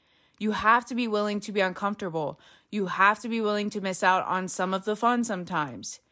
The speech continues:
You have to be willing to make some short-term sacrifices if you want your dream life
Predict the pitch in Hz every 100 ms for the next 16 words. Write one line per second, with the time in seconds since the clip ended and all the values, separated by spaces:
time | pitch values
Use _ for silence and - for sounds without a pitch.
0 | _ _ - 208 180 190 202 214 233 214
1 | 220 220 - 196 190 - 214 202 190 180
2 | 196 190 208 226 247 202 165 160 - 190
3 | 190 185 180 196 175 165 165 139 208 196
4 | 185 226 233 160 165 202